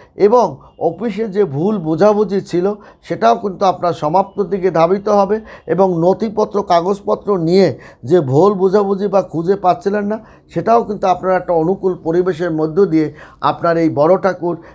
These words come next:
এই বা-, মানে কর্মস্থলে কিন্তু শুভ ফলটা করবে এবং ঊর্ধ্বতন কর্মকর্তার মন জয় করে আপনি কিন্তু একটা জায়গায় যাবেন এবং ছোটোখাটো ব্যবসা বাণিজ্য দিয়েও আপনি একটা রমরম অবস্থানের মধ্য দিয়ে কুম্ভ রাশি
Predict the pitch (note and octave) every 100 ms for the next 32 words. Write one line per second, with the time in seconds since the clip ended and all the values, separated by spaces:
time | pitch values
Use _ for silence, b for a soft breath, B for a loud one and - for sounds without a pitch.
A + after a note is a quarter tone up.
0 | - C#3+ D#3 D3+ C3+ C#3+ C3 C3 C3 B2+
1 | B2+ D3+ E3 F#3+ F3 - E3 D3 C#3 -
2 | D3 D#3 D3+ E3 E3+ D#3+ F3 F3 F3 E3+
3 | F3 E3 G#3 B B - E3+ E3+ D#3+ B
4 | - D3+ D#3 G3 G3+ G3+ E3 E3+ F#3 F#3+
5 | F#3+ F3+ E3+ D#3+ E3 D3 D#3 F3+ F#3 F#3+
6 | G3+ G#3+ B - C3+ F3 F3 F3 F3 E3
7 | D#3+ C3+ D3 D#3 F3+ F3+ F#3+ F#3+ G3+ B
8 | - D#3 E3 - D3+ G#3 G3 G3+ G3 E3
9 | E3+ E3 G3+ G#3 G3 E3 E3+ A#2 D3+ A3+
10 | D#3+ - b b - D#3+ G3+ F#3+ F#3 D#3
11 | E3 G3+ G#3 G3 F#3 E3+ D#3 F3 F3 E3
12 | D3+ D#3+ F3 E3+ F#3+ F#3+ B _ D#3 E3+
13 | F#3+ G3 E3+ E3 D#3